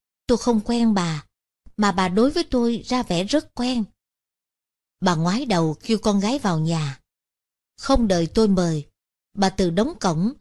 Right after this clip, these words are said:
rồi tiến vào phòng khách. Sau đó bảo hai con thả bao gạo xuống để cùng theo bà bái Phật. Họ lễ xong, tôi vẫn chưa nhận ra bà là ai.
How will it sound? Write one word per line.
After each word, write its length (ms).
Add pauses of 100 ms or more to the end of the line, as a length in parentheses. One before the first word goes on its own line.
(320)
rồi 200
tiến 240
vào 140
phòng 300
khách. 200 (640)
Sau 300
đó 400 (400)
bảo 200
hai 340
con 320 (200)
thả 260
bao 220
gạo 220
xuống 360 (340)
để 220
cùng 260
theo 180
bà 260
bái 300
Phật. 300 (880)
Họ 200
lễ 300
xong, 320 (720)
tôi 300
vẫn 240
chưa 120
nhận 280
ra 360
bà 160
là 240
ai. 340